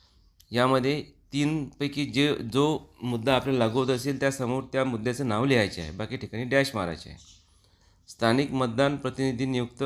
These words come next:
अधिकारी नियुक्त केले असल्यास ती संख्या. इथं शक्यतोवर शून्य येते. त्यानंतर यथोचित नियुक्त केलेले मतदान अधिकाऱ्याच्या अनुपस्थितीमुळे मतदान अधिकारी नियुक्त केल्यास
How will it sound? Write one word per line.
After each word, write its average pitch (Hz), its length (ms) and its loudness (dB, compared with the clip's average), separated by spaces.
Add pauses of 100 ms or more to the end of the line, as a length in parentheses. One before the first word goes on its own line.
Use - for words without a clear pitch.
(120)
अधिकारी 131 340 0
नियुक्त 123 380 -2
केले 127 180 0
असल्यास 120 340 -4
ती 147 60 -6
संख्या. 120 420 -2 (840)
इथं 120 220 -2
शक्यतोवर 139 520 -2
शून्य 147 340 4
येते. 87 360 -4 (1800)
त्यानंतर 135 380 2
यथोचित 143 560 0
नियुक्त 131 300 -4 (100)
केलेले 135 220 -2
मतदान 123 360 0
अधिकाऱ्याच्या 127 580 0
अनुपस्थितीमुळे 131 640 -2
मतदान 113 380 0
अधिकारी 123 300 0
नियुक्त 120 380 -2
केल्यास 113 320 0